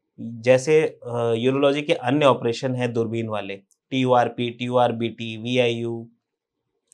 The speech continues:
जो प्रोस्टेट वगैरह के साधारण ऑपरेशन हैं, उनमें और लेप्रोस्कोपिक सर्जरी में क्या डिफरेंस है।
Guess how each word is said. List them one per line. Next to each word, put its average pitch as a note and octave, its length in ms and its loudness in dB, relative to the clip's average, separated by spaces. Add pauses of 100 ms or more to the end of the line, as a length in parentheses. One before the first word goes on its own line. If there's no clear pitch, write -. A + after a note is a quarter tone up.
(120)
जो C#3 100 0
प्रोस्टेट C3 500 4
वगैरह B2+ 240 4
के D3+ 100 -2
साधारण A#2+ 420 0
ऑपरेशन A#2 480 -4
हैं, G2+ 220 -12 (800)
उनमें F3+ 760 4 (480)
और D3 260 6
लेप्रोस्कोपिक D3+ 540 4
सर्जरी B2+ 320 2
में G3+ 160 0
क्या D3 140 4
डिफरेंस A2+ 500 -4
है। G#2 180 -14